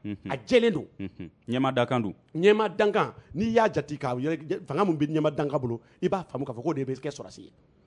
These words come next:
Speaker 2: A jɛlen don, ko premier ministre civil don, nɔgɔ tɛ nin na.
Speaker 1: Hmm.
Speaker 2: Ee, sɔrɔsi tɛ se k'a fɔ a ye fanga ta don min na, ko n bɛ camancɛ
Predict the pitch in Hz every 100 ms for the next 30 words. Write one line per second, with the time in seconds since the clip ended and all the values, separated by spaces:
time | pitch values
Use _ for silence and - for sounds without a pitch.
0 | _ _ - _ 151 117 262 254 180 -
1 | 202 233 220 220 220 190 - 233 220 165
2 | 113 - _ - 254 285 - 285 170 131
3 | 98 _ 85 - _ _ _ _ _ _
4 | _ _ _ 240 208 - 214 226 - 320
5 | - 214 151 120 - 170 - - 113 180
6 | - 131 151 143 - 131 110 131 165 113
7 | - _ _ _ - _ 240 254 262 254
8 | - 254 247 247